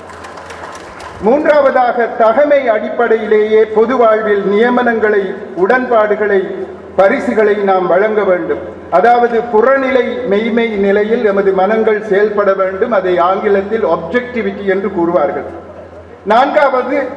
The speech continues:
பொது வாழ்வில் நாம் ஆற்றும் செயற்பாடுகளுக்கு நாம் பதிலளிக்க தயாராக இருக்க வேண்டும். எனவே தான் தோன்றித்தனமான செயற்பாடுகளுக்கு இடமளிக்க கூடாது. இன்று எதற்காக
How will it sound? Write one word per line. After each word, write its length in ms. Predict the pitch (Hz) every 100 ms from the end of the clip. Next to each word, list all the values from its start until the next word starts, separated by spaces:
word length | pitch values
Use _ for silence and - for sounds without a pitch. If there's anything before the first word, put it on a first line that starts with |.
| - - - 202
பொது 180 | 240 311
வாழ்வில் 460 | 285 269 277 277 240
நாம் 200 | 233 220
ஆற்றும் 360 | 226 277 285 269 -
செயற்பாடுகளுக்கு 960 | 240 269 269 254 240 240 233 - 262 233
நாம் 180 | 220 220 -
பதிலளிக்க 640 | 202 311 302 262 269 262 254
தயாராக 480 | 214 226 226 220 202 208
இருக்க 340 | 196 196 202
வேண்டும். 400 | 180 170 143 - - - - - - - - -
எனவே 320 | 220 269 269 254 226
தான் 200 | 262 294
தோன்றித்தனமான 920 | 311 302 302 - 247 247 240 233 226 208
செயற்பாடுகளுக்கு 880 | 233 233 240 220 214 220 208 - 240 185
இடமளிக்க 540 | 226 240 233 - 220 -
கூடாது. 400 | 202 190 156 - - - - - 247
இன்று 320 | 269 269 247 208 - 135 196
எதற்காக 640 | 254 294 - 302 302 285